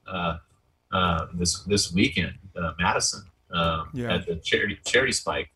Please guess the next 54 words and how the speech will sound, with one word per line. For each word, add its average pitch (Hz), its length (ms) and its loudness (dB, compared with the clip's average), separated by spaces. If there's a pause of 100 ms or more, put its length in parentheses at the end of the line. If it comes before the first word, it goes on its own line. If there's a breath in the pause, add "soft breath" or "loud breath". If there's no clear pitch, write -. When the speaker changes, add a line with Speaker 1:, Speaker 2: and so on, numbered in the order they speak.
Speaker 2:
Madison's 139 500 -2
Speaker 1:
Uh, 92 40 0
there's 95 140 2
Speaker 2:
cool, 117 60 -2
Speaker 1:
gonna 107 100 4
Speaker 2:
man. 95 40 4
Speaker 1:
be 101 60 6
some 104 180 2
other 113 180 6
A 85 100 8
V 82 200 -6
P 85 360 2
players 87 300 2
Speaker 2:
Yeah. 113 60 -4
Speaker 1:
coming 82 260 -2
out 80 160 -6
here. - 360 -4
Uh, - 420 -16
uh, - 40 -12 (100)
Urango's 92 480 0
gonna 98 160 -4
come 95 180 -2
out. 92 380 0 (120)
Uh, 85 340 -8 (360)
Speaker 2:
Baranek 139 540 0
probably, 135 420 -2
right? 135 240 -2 (220)
With, 131 100 -6
Speaker 1:
Yeah, 92 140 4
Speaker 2:
with 98 80 0
Speaker 1:
he's - 200 2
coming 165 180 4
Speaker 2:
Gina 98 140 4
comes 95 220 4
Speaker 1:
out. - 60 4
Speaker 2:
Eric. 135 280 0
<laughs> - 0 -
Speaker 1:
Uh, 85 420 -2 (200)
uh, 85 260 -4 (640)
yeah, 104 240 4
there's, 92 280 -2
there's 98 260 -2
a - 40 -10
couple 98 280 4
others. 90 540 0
So, 85 360 0 (340)
you 113 80 4
know, 110 120 6
it's, 107 160 4
and 117 100 4
it's 117 140 4
gonna 131 100 0
be 117 120 -4
fun. 143 300 2